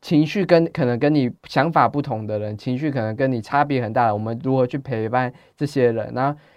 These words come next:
这些陪伴也不能，也不只是说用爱这件事情。我觉得我自己的另外一种想法是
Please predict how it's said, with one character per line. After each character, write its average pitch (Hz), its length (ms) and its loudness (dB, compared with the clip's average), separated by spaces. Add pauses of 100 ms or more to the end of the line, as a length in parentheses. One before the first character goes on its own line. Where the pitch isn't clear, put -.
(140)
这 240 120 -2
些 240 120 6
陪 190 200 0
伴 185 160 2
也 127 80 0
不 123 140 -6
能， 139 220 0 (240)
也 123 120 -4
不 147 160 -6
只 120 260 -4
是 135 100 0
说 127 240 0
用 139 300 2
爱 123 180 2
这 120 120 -6
件 113 180 -4
事 117 180 -6
情。 - 220 -14 (100)
我 127 140 -4
觉 160 180 4
得 185 220 0
我 135 260 4
自 202 220 0
己 120 160 -4
的 107 160 0
另 147 220 0
外 135 120 4
一 123 80 2
种 90 200 -6
想 101 260 -8
法 101 220 -4
是 120 280 -4